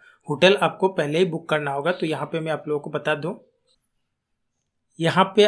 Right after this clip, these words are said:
आप कोई भी इस तरह से लिख के आपका कोई भी एक, यहाँ पे आप लोगों को, यहाँ पे for example आज अगर आप अप्लाई कर रहे हैं तो कम से कम आप बीस से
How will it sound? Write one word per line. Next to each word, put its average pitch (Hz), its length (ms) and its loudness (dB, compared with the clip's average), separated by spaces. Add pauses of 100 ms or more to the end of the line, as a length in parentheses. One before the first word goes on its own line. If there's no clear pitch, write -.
(120)
आप 170 280 2
कोई 175 200 2
भी 175 160 2
इस 190 240 -2
तरह 180 160 6
से 175 180 2
लिख 175 340 0
के 175 180 -2 (420)
आपका 156 560 -2 (320)
कोई 196 280 4
भी 208 320 0
एक, 175 320 -2 (220)
यहाँ 147 300 -6
पे 160 60 0
आप 151 180 -4
लोगों 151 180 -2
को, 214 260 -8 (1000)
यहाँ 151 160 -4
पे 160 160 -2
for 165 180 2 (120)
example 180 460 2 (160)
आज 175 320 6
अगर 160 220 2
आप 165 180 2
अप्लाई 160 280 0
कर 160 200 0
रहे 143 120 -6
हैं 160 100 -6
तो 185 100 -2
कम 180 220 0
से 190 180 2
कम 180 260 2 (120)
आप 160 140 4 (240)
बीस 202 340 4
से 190 100 4